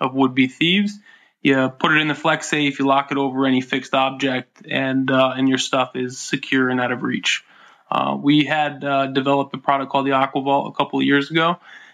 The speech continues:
and it was a large plastic portable safe, um, that did the same function. Uh, and, oh, you know, over a couple of years of selling the product, people kinda were asking us, "Hey, can we get, you know, something that's easier to pack in our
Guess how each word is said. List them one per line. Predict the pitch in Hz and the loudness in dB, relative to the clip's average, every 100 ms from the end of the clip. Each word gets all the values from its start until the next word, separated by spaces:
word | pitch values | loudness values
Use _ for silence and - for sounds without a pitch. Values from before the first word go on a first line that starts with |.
| _ | _
and | 143 143 | -2 0
it | |
was | 139 135 | -2 -2
a | |
large | 135 135 139 131 - | 2 2 2 -2 -4
plastic | 139 135 - 143 139 | -2 -2 -4 -6 -6
portable | _ 147 143 135 131 | _ 2 2 0 -2
safe, | 139 147 160 - - | 2 2 0 -8 -6
um, | 143 135 131 131 | 0 0 2 0
that | 131 131 - | 0 -2 -2
did | - 135 | 0 0
the | 131 | 0
same | 143 135 135 | 2 2 4
function. | 135 151 - 175 190 - - - _ 135 | 0 0 0 -2 -2 -8 -20 -20 _ -2
Uh, | 135 131 131 | 0 0 2
and, | 135 | 0
oh, | 131 143 | 2 4
you | 143 | 4
know, | 143 | 4
over | 151 143 139 | 4 2 2
a | 131 | 0
couple | 151 151 | -4 0
of | 143 | 2
years | 143 139 | 2 2
of | 135 | 0
selling | - 143 135 | 0 0 0
the | 131 | -2
product, | 135 131 139 135 - | -2 -2 -2 -4 -6
people | 139 135 127 | -6 -6 -4
kinda | 131 131 | -4 -2
were | 127 | -2
asking | 131 - 139 | -2 -2 -4
us, | 127 | -2
"Hey, | 170 - - 107 | 0 0 -2 -2
can | - 143 | -2 0
we | |
get, | 143 143 - | 0 -2 -2
you | 143 | 0
know, | |
something | 135 151 147 139 | 2 0 -2 -4
that's | 131 | 0
easier | 143 139 135 | 0 2 0
to | 127 | 0
pack | 147 143 - | -4 -4 -2
in | 139 | -2
our | 127 | -2